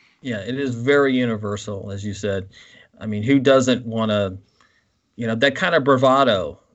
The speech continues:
of being in a bar and seeing, seeing a person of the, that you're attracted to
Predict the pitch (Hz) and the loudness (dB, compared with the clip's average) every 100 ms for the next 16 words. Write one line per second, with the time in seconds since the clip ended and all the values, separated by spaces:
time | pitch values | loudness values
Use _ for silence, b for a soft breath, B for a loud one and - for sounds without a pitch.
0 | - 120 107 107 127 127 127 120 110 107 | -12 -10 -10 -8 -2 2 2 0 -2 -4
1 | 107 107 104 95 - 113 110 107 110 120 | -4 -4 -6 -8 -6 -4 -2 -4 -8 -12
2 | - - 127 117 101 - - - 131 127 | -20 -4 -2 -2 -4 -12 -12 0 0 2
3 | 120 110 110 107 104 b b b b 120 | 0 0 -2 -4 -6 b b b b -4
4 | 117 123 117 143 139 131 120 - 113 107 | -2 -2 2 2 2 0 -4 -2 0 2
5 | 104 104 | 0 -4